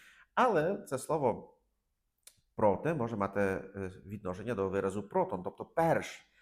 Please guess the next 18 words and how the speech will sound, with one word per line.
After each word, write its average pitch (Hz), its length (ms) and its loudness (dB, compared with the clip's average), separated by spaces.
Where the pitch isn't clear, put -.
перш 151 420 6
ніж 151 520 0
щось - 480 0
сталося. 101 580 -2
В - 40 -14
цьому 240 220 2
випадку 147 460 2
переклад 127 360 4
був 113 180 2
би 113 100 2
наступний. 117 720 -4
Перепис 196 540 4
цей 165 200 2
відбувся 139 600 -2
перш, 214 580 4
ніж 123 500 -6
Сирією 147 840 -4
правив 113 600 0